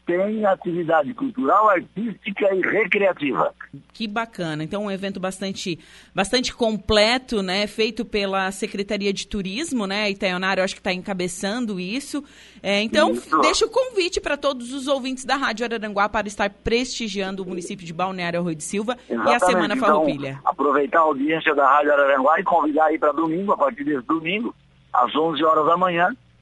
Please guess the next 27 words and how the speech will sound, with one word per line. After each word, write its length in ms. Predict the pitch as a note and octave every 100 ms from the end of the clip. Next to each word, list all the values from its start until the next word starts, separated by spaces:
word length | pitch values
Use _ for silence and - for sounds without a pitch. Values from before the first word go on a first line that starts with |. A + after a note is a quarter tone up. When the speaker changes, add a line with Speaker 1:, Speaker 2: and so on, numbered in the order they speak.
| _ _ -
Speaker 1:
a 140 | B2+
abertura 480 | D3+ E3 C#3 F3 F3+
oficial 680 | - D#3 E3+ E3 F#3 G3+
e 20 | G#3
o 80 |
início 380 | G#3 F3 G3 F#3
da 140 | F3+ F3
nossa 440 | F3+ E3+ E3+ F#3 - - -
décima 480 | F#3 F3+ - F3 F3
nona 280 | D#3+ F3
Semana 320 | E3 E3+ D#3+ E3
Farroupilha. 560 | E3+ F3 C#3 C#3+ A2+
Então, 380 | G#2+ C3+ D#3+ F3+ G#3 _ _ _ _
todos 280 | E3 G3 E3
convidados 680 | F#3+ F#3+ D#3 D3+ F3+ G3 G3+ - - -
e 80 | C3
vocês 380 | D#3 - F#3
também 300 | F#3+ F3+ F#3+
da 100 | F#3
Rádio 240 | E3+ F#3 F#3+
Araranguá 380 | F3+ F3 F3 F#3
que 80 |
estarão 320 | - F#3 F#3 F#3
com 80 |
a 80 | F#3
gente 280 | D#3 F#3+ F#3+
aqui, 360 | G3+ - G#3+